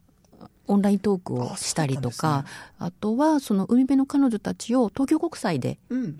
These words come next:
Speaker 1: やった時に、その、女優さんたちもまじめ-、交えて、その、やっぱオンラインサロンがあったんですけど、その時に、あの、まあ、どっちもオンラインだったんですけど、
Speaker 2: はいはい。
Speaker 1: はい。
Speaker 2: そうですか。
Speaker 1: はい。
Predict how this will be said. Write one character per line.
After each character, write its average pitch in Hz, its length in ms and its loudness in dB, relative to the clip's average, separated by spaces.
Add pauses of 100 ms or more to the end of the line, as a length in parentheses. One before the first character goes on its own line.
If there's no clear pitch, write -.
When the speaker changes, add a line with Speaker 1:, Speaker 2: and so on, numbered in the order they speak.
(120)
Speaker 1:
や 208 120 2
っ - 20 -8
た 214 160 -6
時 214 260 -4
に、 233 300 4
そ - 120 -6
の、 151 120 -2
女 214 120 0
優 254 140 2
さ 294 140 -4
ん 311 80 -2
た 294 100 -4
ち - 140 -8
も 160 100 0
ま 151 160 -2
じ 226 140 0
め-、 226 180 2
交 196 300 2
え 196 60 0
て、 170 300 0 (220)
そ - 140 -8
の、 127 200 -2 (120)
や 202 80 0
っ - 20 -8
ぱ - 140 -8
オ 214 80 -4
ン 196 80 -4
ラ 196 80 -4
イ 190 40 0
ン - 40 -4
サ 202 100 -4
ロ 165 100 0
ン 117 60 -4
が - 80 -6
あ 104 40 -4
っ - 60 -8
た 110 120 -8
ん - 20 -6
で 123 80 -8
す - 80 -18
け 160 120 -8
ど、 165 220 0 (280)
そ 247 500 0
の 262 220 4
時 247 400 -6
に、 131 340 -2 (280)
あ 175 100 -2
の、 147 240 -4
ま 175 80 -2
あ、 156 40 -4
ど 214 120 0
っ 214 40 -6 (220)
ち - 140 -2
も 330 100 4
オ 320 60 4
ン 330 80 2
ラ 339 100 2
イ 330 60 4
ン 214 80 6
だ 147 80 -2
っ - 40 -6
た - 140 -6
ん 127 60 -4
で 117 80 -6
す - 100 -14
け 139 100 -4
ど、 139 180 0
Speaker 2:
は 120 120 -2
い 113 40 -8 (100)
は 117 60 -12
い。 113 40 -12
Speaker 1:
は 180 140 2
い。 147 140 -4 (180)
Speaker 2:
そ - 280 -20
う 165 40 -16
で 123 100 -14
す - 140 -20
か。 - 80 -14
Speaker 1:
は 165 180 -6
い。 160 100 -8